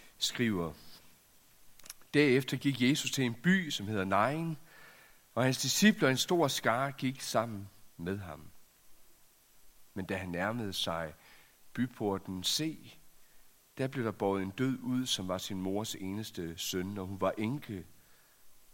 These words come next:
og en stor skare fra byen fulgte med hende. Da Herren så hende,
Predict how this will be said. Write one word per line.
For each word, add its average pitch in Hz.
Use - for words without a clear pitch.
og 85
en 87
stor 117
skare 104
fra 104
byen 110
fulgte 104
med 92
hende. 80
Da 120
Herren 127
så 151
hende, 90